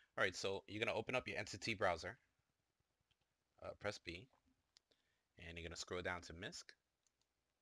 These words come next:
And you're gonna go to prefab. And you're gonna just put it right on the wall where you want it. There you go. Now we're gonna go to, into Z M, Z M Core.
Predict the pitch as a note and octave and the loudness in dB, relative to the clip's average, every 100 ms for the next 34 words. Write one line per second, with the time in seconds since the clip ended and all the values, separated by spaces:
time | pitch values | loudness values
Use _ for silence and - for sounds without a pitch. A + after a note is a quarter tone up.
0 | _ _ _ - F2+ E2+ E2+ E2+ D#2+ D#2+ | _ _ _ -14 -12 -10 -8 -8 -10 -8
1 | - G2 G2+ B2 - _ _ _ _ _ | -6 0 0 0 -4 _ _ _ _ _
2 | _ _ _ _ _ _ _ _ _ _ | _ _ _ _ _ _ _ _ _ _
3 | _ _ _ _ - - E2+ E2+ F2+ E2 | _ _ _ _ -14 -12 -8 -6 -6 -6
4 | - _ _ _ _ _ _ _ - - | -12 _ _ _ _ _ _ _ -14 -10
5 | E2+ - - A#2+ G2+ F2+ G2+ A2 G2 D#2 | -10 -12 -6 -2 -2 2 0 0 -4 -6
6 | A1 F#2+ - - C#2 G#1+ - - _ _ | -6 -8 -12 -14 -12 -12 -12 -16 _ _
7 | _ _ _ _ _ _ _ _ _ _ | _ _ _ _ _ _ _ _ _ _
8 | - - - C3+ - _ _ _ _ _ | -16 -12 -6 -6 -8 _ _ _ _ _
9 | - _ _ - F2 E2+ - E2+ E2+ D#2+ | -20 _ _ -4 -4 -4 -6 -6 -6 -6
10 | E2+ E2 D#2 E2+ D#2+ D#2+ D2+ D2+ G2 F#2 | -6 -6 -8 -12 -8 -6 -6 -6 -6 -6
11 | G2 C#3 - _ _ _ _ _ _ _ | -6 -8 -14 _ _ _ _ _ _ _
12 | _ _ _ _ - F2+ E2+ D#2+ - F#2 | _ _ _ _ -6 -4 -4 -8 -6 -4
13 | B2 | -4